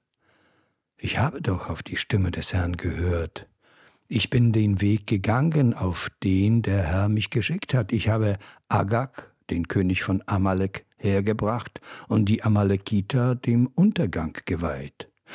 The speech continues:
Aber das Volk hat von der Beute einige Schafe und Rinder genommen, das Beste von dem, was dem Untergang geweiht war, um es dem Herrn, deinem Gott, in Gilgal zu opfern." Samuel aber sagte:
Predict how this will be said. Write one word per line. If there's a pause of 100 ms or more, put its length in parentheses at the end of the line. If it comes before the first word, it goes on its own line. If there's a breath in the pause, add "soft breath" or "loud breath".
(200 loud breath)
Aber
das
Volk
hat
von
der
Beute
einige
Schafe
und
Rinder
genommen, (320 loud breath)
das
Beste
von
dem,
was
dem
Untergang
geweiht
war, (360 loud breath)
um
es
dem
Herrn,
deinem
Gott, (160)
in
Gilgal
zu
opfern." (920 soft breath)
Samuel
aber
sagte: